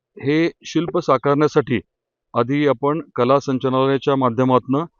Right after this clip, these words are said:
कॉम्पिटिशन घेतोय आणि त्यांच्या माध्यमातनं पंचेचाळीस दिवसामध्ये, अ, साधारण अडीच ते तीन, अ, फीटचं शिल्प वेगवेगळे जे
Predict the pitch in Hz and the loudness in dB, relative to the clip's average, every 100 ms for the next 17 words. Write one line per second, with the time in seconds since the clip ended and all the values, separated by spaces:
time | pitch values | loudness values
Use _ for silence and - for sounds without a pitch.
0 | _ - 127 135 135 143 127 104 113 151 | _ -2 0 2 0 0 0 0 -4 -8
1 | _ _ _ _ _ 117 127 127 127 139 | _ _ _ _ _ -6 -4 -2 -2 0
2 | 135 123 139 135 135 160 135 123 135 139 | 0 0 0 0 -2 -8 -4 -4 -2 2
3 | 156 143 143 - 139 131 110 - _ _ | 2 4 2 4 4 6 4 2 _ _
4 | _ _ - 113 117 - 127 135 143 120 | _ _ -6 0 0 2 2 4 2 2
5 | 127 147 - 143 - 156 120 - _ _ | 0 0 -2 -4 2 4 4 0 _ _
6 | _ 120 123 117 - - - 151 160 - | _ -2 -2 0 0 -2 0 0 0 0
7 | - 151 143 151 131 _ _ _ - 113 | -4 -2 4 4 4 _ _ _ -6 -2
8 | 131 131 135 143 123 143 | 0 -2 -2 -4 -2 -2